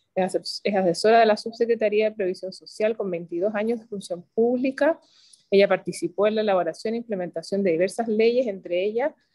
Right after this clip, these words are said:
la reforma previsional del año dos mil ocho y justamente la ley de honorarios del dos mil diecinueve, que es la que nos va a contar en detalle. Así que tenemos aquí a dos súper expertas.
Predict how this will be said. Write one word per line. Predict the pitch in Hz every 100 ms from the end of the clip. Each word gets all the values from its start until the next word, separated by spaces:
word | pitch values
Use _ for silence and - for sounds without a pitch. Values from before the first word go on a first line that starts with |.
| _ -
la | 175
reforma | 175 - 196 196
previsional | 190 190 185 175 185
del | 196 190
año | 185 185
dos | 180
mil | 175 170
ocho | 208 226 - -
y | 233 262 269
justamente | 226 220 202 214 214
la | 185
ley | 180
de | 185
honorarios | 185 175 185 208 202
del | 185 175
dos | 185
mil | 185 185
diecinueve, | 190 - 175 180 196 196
que | 190
es |
la | 185 185
que | 180 180 202 _ _ _
nos | 170 170
va |
a | 170
contar | 180 180
en | 175
detalle. | 170 165 - -
Así | - 165
que | 185 165 160
tenemos | 170 185 190
aquí | 175 180
a | 165
dos | 190 214 -
súper | 226 226
expertas. | 226 - - 220 - - 220